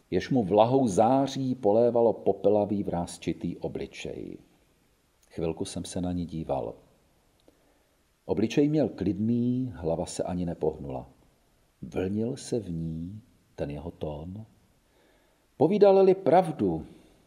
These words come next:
že ho v hlavě ještě slyší, soudím, že ho svými houslemi přece už neuskuteční, že ho nenajde,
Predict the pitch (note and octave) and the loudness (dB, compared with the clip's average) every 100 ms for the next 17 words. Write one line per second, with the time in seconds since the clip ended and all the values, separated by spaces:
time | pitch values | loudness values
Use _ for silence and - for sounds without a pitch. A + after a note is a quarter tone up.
0 | _ - E2+ G2 A2 F#2 D#2+ G2+ A2+ A#2+ | _ -12 -4 0 0 0 2 4 6 4
1 | A2 G#2+ - - - G#2+ - - A#2+ A#2+ | 2 0 -4 -4 -6 -6 -6 -10 -8 -8
2 | B2 - - F#2+ G#2 A2+ A#2 A#2 - - | -10 -12 -2 -2 0 2 2 0 -6 -20
3 | - _ - - C#3+ - F#3 F#3 C#3+ A2+ | -20 _ -6 2 2 2 0 2 4 4
4 | C#3+ - D#3 D#3 D#3 - - B2+ - - | 2 2 2 4 0 -2 -4 0 -2 -2
5 | - - F2 - F2+ - F2 F2 D#2 - | -6 -6 -6 -6 -8 -12 -10 -8 -8 -10
6 | E2+ D2+ C2+ C2 _ _ _ _ - - | -10 -8 -10 -14 _ _ _ _ -12 -6
7 | F2 G#2+ G#2+ A#2 B2 C3 G#2+ - - | -2 -2 0 0 0 -2 -4 -8 -14